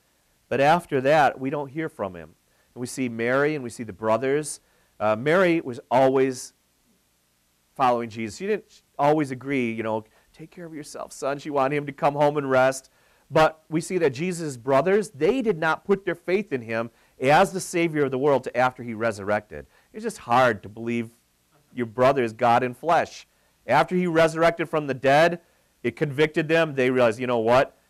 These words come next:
We've been awful hard on him. We didn't believe him." But when did he ever sin?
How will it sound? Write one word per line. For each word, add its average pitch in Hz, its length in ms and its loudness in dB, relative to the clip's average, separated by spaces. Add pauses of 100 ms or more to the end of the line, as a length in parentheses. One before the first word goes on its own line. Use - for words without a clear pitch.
(100)
We've 151 140 -4
been 151 120 0
awful 139 300 4
hard 147 340 4
on 110 160 0
him. 104 360 -6
We 120 100 -4
didn't 160 300 -2
believe 135 340 0
him." 104 220 -4 (440)
But 110 100 -6
when 123 140 -6
did 175 140 -6
he 156 100 -6
ever 139 180 -4
sin? 120 500 -12